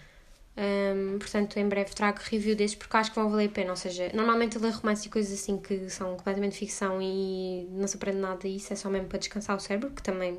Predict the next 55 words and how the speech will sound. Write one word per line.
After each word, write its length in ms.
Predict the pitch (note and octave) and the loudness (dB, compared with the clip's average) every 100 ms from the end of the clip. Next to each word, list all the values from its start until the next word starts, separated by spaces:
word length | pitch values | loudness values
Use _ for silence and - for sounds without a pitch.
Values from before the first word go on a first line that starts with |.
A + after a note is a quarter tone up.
| - | -6
acho 180 | F#3+ - | -6 -6
que 60 | - | -6
faz 160 | F#3 | -8
falta 300 | - G3+ A3 | -6 -4 -2
e 40 | G3+ | 0
vale 200 | F3+ F3+ | 0 0
a 40 | |
pena. 300 | G3+ B3+ D4 - - - - - - | 0 -2 -4 -10 -18 -16 -16 -18 -4
Mas 180 | A3+ A3+ | 4 4
estes, 160 | A#3+ - | 4 2
por 120 | B3 | 2
acaso, 280 | A#3+ B3 B3 | 6 6 6
acho 140 | A#3+ | 4
que 80 | - | 2
foi 140 | B3 | 2
mesmo, 340 | A#3 A#3 B3 B3 | 4 4 2 2
sinto 240 | - C4+ | 2 2
que 60 | - | 4
foi 100 | B3+ | 6
mesmo 220 | B3 B3 | 6 6
dinheiro 200 | B3 A#3 | 4 6
bem 200 | A#3+ B3 | 4 4
gasto, 520 | A3 A#3 A#3+ - D4 - - | 4 2 0 -4 -6 -6 2
porque 300 | C4+ - A#3 | 2 4 2
vão 160 | A#3 | 2
ser 140 | A3+ A#3+ | 2 2
um 40 | |
investimento, 540 | A#3 - - G#3+ G#3+ | 2 0 2 4 4
tipo, 180 | G#3 G#3+ | 0 -2
para 120 | G#3+ | 2
aprender 280 | G#3 G#3 G3+ | 2 4 4
alguma 260 | G3 F#3+ F#3 | 2 0 -4
coisa. 340 | F#3+ F#3+ A3 A3+ - - - - - - | -6 -6 -6 -8 -18 -18 -16 -16 -14 0
Um 140 | A3+ | 4
deles, 260 | A3+ A#3 G#3+ | 8 8 6
o 160 | G3+ A3 | 2 4
que 120 | A#3+ | 2
é 60 | |
fr-, 100 | A3+ | 2
em 140 | A3 G#3+ | 2 2
francês 460 | A3 G#3+ A#3 G#3+ | 2 2 4 4
é 180 | G3+ G3 | 4 2
do 400 | F#3+ G3+ G3 F#3+ - | 2 2 2 -2 -4
Peter 380 | G#3 - G3+ G3 | -4 -2 -4 -2
Sin-, 500 | - - A3 A3+ A#3+ | -4 -2 -2 -2 -6
Singer, 500 | - A3 A3 A#3+ B3 - - - | -8 -4 -4 -4 -8 -14 -20 -12
não 60 | G3 | -12
sei 120 | - | -12
se 140 | - F#3 | -12 -14
é 40 | |
assim 180 | E3+ F#3 | -12 -12
que 100 | - | -12
se 80 | - | -14
diz, 160 | F#3 | -12
desculpem, 420 | - - F3 G#3 | -12 -10 -8 -8